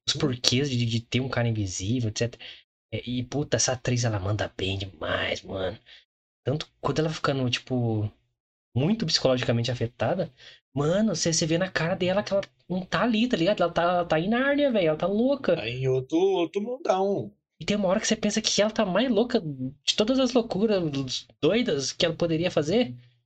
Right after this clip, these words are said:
Speaker 1: E ela tá com,
Speaker 2: Não, e
Speaker 1: e
Speaker 2: essa
Speaker 1: ela... não tá, cara, ela tá consciente do que ela tá fazendo, tá ligado?
Speaker 2: E as cenas são muito boas, mano. A cena do estacionamento lá do manicômio é muito boa.
Speaker 1: Da
Speaker 2: Ah,
Speaker 1: banheira,
Speaker 2: puta,
Speaker 1: puta
Speaker 2: o
Speaker 1: que pariu, mano.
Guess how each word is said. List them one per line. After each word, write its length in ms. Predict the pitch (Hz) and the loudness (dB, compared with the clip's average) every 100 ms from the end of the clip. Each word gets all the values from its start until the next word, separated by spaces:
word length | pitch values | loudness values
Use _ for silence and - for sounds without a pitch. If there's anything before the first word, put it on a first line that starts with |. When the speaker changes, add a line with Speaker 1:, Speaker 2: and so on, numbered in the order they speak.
| _ _ _ _ _ | _ _ _ _ _
Speaker 1:
E 100 | 180 | 0
ela 160 | 196 214 | 0 0
tá 100 | 196 | 0
com, 140 | - | 2
Speaker 2:
Não, 140 | 214 208 | 2 4
e 40 | |
Speaker 1:
e 40 | |
Speaker 2:
essa 240 | 196 208 - | 4 4 2
Speaker 1:
ela... 160 | - - - _ _ - | 0 -4 -14 _ _ -4
não 360 | 180 220 262 254 | 0 2 2 4
tá, 240 | 262 - | 2 4
cara, 180 | - 208 | 2 0
ela 80 | 202 | 0
tá 80 | |
consciente 600 | 214 214 - 180 170 185 | 0 2 2 2 0 2
do 100 | 185 175 | 0 2
que 60 | |
ela 100 | 180 | 2
tá 120 | 175 180 | 4 2
fazendo, 480 | 180 165 160 180 165 | 2 2 2 0 0
tá 100 | 165 | -2
ligado? 340 | 160 165 160 - - _ _ | 0 0 -2 -6 -20 _ _
Speaker 2:
E 80 | 143 | -2
as 100 | 135 | 0
cenas 240 | 160 165 160 | 0 0 0
são 100 | 165 | 0
muito 220 | 160 208 | 0 0
boas, 360 | 202 160 202 | 2 2 2
mano. 160 | 196 127 | 2 0
A 20 | |
cena 260 | 117 139 156 | 0 0 -2
do 80 | 143 | -2
estacionamento 840 | 139 160 165 165 165 135 165 151 | -4 -4 0 0 0 0 0 0
lá 120 | 120 | 0
do 140 | 120 117 | 2 0
manicômio 500 | 123 127 127 117 113 | -2 -4 -2 -2 0
é 40 | |
muito 200 | 110 107 | -2 -4
boa. 560 | 135 117 123 120 107 101 - - - _ - | 0 2 2 2 0 -2 -14 -20 -20 _ 2
Speaker 1:
Da 80 | |
Speaker 2:
Ah, 40 | 110 | 4
Speaker 1:
banheira, 540 | 123 113 110 123 127 | 6 6 4 4 2
Speaker 2:
puta, 200 | 123 156 117 | 0 0 2
Speaker 1:
puta 140 | 110 | 2
Speaker 2:
o 20 | 110 | 0
Speaker 1:
que 100 | - | -2
pariu, 380 | 98 98 104 | -4 -2 0
mano. 200 | 104 95 | -2 -4